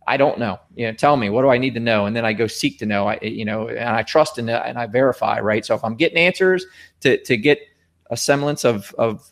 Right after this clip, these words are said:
what I need to know, and then I'm gonna take it further. I'm gonna get my own information. That's back, that's back to seeking clarity, um, you know, is, is, is finding the truth of the matter, getting educated. So, um, being humble to know that I only know what I know, um, even with, um, excuse me,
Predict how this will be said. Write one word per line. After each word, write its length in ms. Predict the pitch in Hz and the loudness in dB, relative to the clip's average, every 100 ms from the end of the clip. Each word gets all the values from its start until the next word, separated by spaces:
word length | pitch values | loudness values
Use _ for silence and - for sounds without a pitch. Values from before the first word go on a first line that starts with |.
| _ | _
what 180 | - 135 | 2 4
I 120 | 127 | 4
need 180 | 120 143 | 2 -2
to 60 | 160 | -2
know, 240 | 165 175 | 0 0
and 80 | 143 | 0
then 100 | 120 | 0
I'm 180 | 131 139 | 0 0
gonna 140 | 135 | -4
take 200 | 120 123 | -2 -4
it 100 | - | -4
further. 340 | - 123 113 110 | -2 0 0 -2
I'm 60 | |
gonna 160 | 120 113 | -4 -2
get 180 | 117 - | -2 -2
my 160 | 113 | -4
own 160 | 113 120 | -4 -4
information. 540 | 113 113 110 113 - | -6 -8 -10 -10 -8
That's 200 | 120 123 | -6 -4
back, 420 | - 131 - - - | -2 -2 -4 -14 -8
that's 120 | - | 0
back 200 | 165 - | 2 2
to 60 | |
seeking 340 | 127 160 127 120 | -2 -2 -4 -2
clarity, 560 | - 123 120 113 107 - - - - | 4 6 6 6 2 -2 -16 -20 -6
um, 600 | 113 113 104 104 104 110 | -2 0 0 -2 -4 -6
you 80 | 107 | -6
know, 280 | 107 101 107 | -4 -2 -2
is, 200 | 104 - | -4 -6
is, 320 | 117 - - | -8 -8 -4
is 220 | 120 107 | -2 -2
finding 480 | - 131 123 120 113 | 0 2 2 0 -2
the 80 | 104 | -4
truth 500 | - 127 110 - - | -2 -2 -2 -8 -8
of 160 | 104 | -6
the 60 | 104 | -4
matter, 400 | 110 104 104 104 | -2 0 2 0
getting 320 | 107 117 110 | 0 0 0
educated. 520 | 113 110 - 107 104 - | -4 -6 -6 -6 -6 -4
So, 180 | 113 - - _ | -6 -6 -20 _
um, 400 | 120 113 98 98 - _ _ _ _ - - | -2 -2 -2 -6 -14 _ _ _ _ -20 -2
being 200 | 170 147 | 2 2
humble 360 | 139 147 139 120 | 2 0 -2 -4
to 100 | 113 | -6
know 240 | 123 123 | -4 -2
that 140 | 113 | 0
I 100 | 120 | -2
only 180 | 190 147 | -2 -4
know 140 | 127 139 | -4 -2
what 120 | 131 | -2
I 40 | |
know, 400 | 113 123 131 139 - | -2 -2 -4 -6 -8
um, 300 | 113 107 113 | -6 -6 -6
even 240 | 135 123 | -6 -6
with, 220 | 117 113 120 | -8 -8 -4
um, 340 | 117 110 - - | -4 -4 -10 -20
excuse 260 | - 110 | -14 -12
me, 100 | 107 | -12